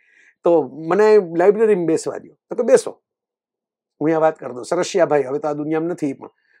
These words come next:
અનંતરાય સરસિયા કરીને અમારા એક લાઇબ્રેરિયન હતા. સમકાલીન, અ, ત્યાં આવતું, ત્યાં હું સમકાલીન ઘરે લઈ જતો પછી, કાંઈ તો કોઈ વાંચતું નથી, હું ઘરે વાંચીને પાછો મૂકી જઈશ બીજે દિવસે.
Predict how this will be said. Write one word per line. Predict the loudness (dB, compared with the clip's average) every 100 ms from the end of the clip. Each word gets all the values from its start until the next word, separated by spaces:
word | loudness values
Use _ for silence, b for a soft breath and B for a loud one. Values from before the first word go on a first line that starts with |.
| -2
અનંતરાય | 0 0 -2
સરસિયા | -2 -4 -6 -6 -8
કરીને | -8 -8
અમારા | -10 -10
એક | -8
લાઇબ્રેરિયન | -8 -6 -6 -6
હતા. | -10 -14 -18 _ _ _ _ _
સમકાલીન, | -4 -2 4 6 8 8 6
અ, | -4 _ 0 4 4
ત્યાં | 4 4
આવતું, | 4 2 -2 -6 _
ત્યાં | 4 6
હું | 6 2
સમકાલીન | 0 2 4 4
ઘરે | 8 8
લઈ | 8
જતો | 4 2
પછી, | -2 -6
કાંઈ | -2 0
તો | 2
કોઈ | 2
વાંચતું | 2 0 2 0
નથી, | 2
હું | 0 2
ઘરે | 4 4
વાંચીને | 4 0 -2
પાછો | -2 -2
મૂકી | -2 -4
જઈશ | -12 -14 -12
બીજે | -14 -14
દિવસે. | -16 -18